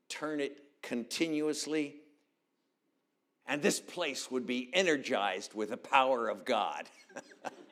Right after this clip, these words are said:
Now, that isn't real prayer. That isn't prayer in the Spirit. Another way I think that, uh, we pray that is not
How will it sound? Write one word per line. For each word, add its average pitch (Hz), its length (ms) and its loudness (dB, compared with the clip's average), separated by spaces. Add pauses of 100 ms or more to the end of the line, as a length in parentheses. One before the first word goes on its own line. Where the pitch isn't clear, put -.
(2250)
Now, 185 60 4
that 220 160 2
isn't 208 260 -2
real 202 220 4
prayer. 226 420 0 (2000)
That 190 200 8
isn't 226 460 -2
prayer 185 440 10
in 160 340 2
the 160 80 2
Spirit. 214 600 0 (2500)
Another 220 300 6
way 123 340 4
I 117 120 2
think 131 420 -4
that, 120 320 0
uh, 107 300 0 (160)
we 120 160 0
pray 131 480 0
that 110 200 -2
is 113 200 -6
not 123 280 -4